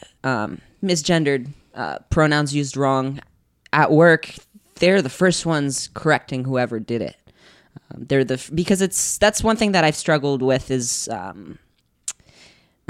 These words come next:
therapist, in fact, told me I was putting, uh, other people's comfort before my own when it came to pronouns, because it can be kind of awkward correcting someone, um, if they internalize it, because, and it's happened to me where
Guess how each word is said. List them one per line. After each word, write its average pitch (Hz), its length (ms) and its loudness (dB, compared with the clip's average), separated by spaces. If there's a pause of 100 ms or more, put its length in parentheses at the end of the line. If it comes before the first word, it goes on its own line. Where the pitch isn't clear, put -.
(240)
therapist, 208 420 6
in 170 60 2
fact, 151 240 0
told 160 140 2
me 151 140 2
I 135 80 4
was 131 160 2
putting, 131 520 2
uh, 123 180 -2
other 139 160 0
people's 131 300 -6
comfort 131 480 -8 (340)
before 143 380 4
my 127 200 4
own 127 580 2
when 135 160 -4
it 120 80 -6
came 135 260 -4
to 123 80 -8
pronouns, 131 720 -2 (380)
because 131 840 2
it 131 300 0
can 185 200 0
be 185 100 0
kind 233 180 -6
of 208 80 -4
awkward 180 520 -2
correcting 135 440 -6
someone, 110 460 -16 (400)
um, 101 440 -18 (200)
if 120 200 -8
they 127 260 0
internalize 123 640 -8
it, - 140 -12 (100)
because, 120 560 -6
and 139 120 0
it's 143 160 -4
happened 156 260 -2
to 165 60 0
me 139 140 0
where 123 280 -2